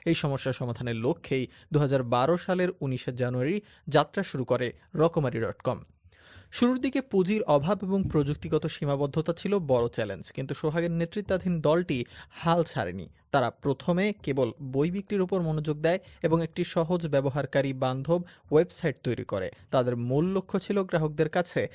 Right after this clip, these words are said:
দ্রুত এবং নিরাপদে বই পৌঁছে দেয়া। এই লক্ষ্যেই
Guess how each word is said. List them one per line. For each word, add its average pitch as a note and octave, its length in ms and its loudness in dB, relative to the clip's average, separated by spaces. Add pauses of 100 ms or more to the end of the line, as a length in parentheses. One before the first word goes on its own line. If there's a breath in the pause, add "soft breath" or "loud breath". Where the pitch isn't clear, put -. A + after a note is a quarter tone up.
(280 loud breath)
দ্রুত G3+ 340 0 (160)
এবং C3 220 -2
নিরাপদে A#2+ 500 -2
বই C3+ 280 -2
পৌঁছে B2 360 -4
দেয়া। F#2+ 160 -8 (220 soft breath)
এই D3+ 120 2
লক্ষ্যেই B2+ 420 0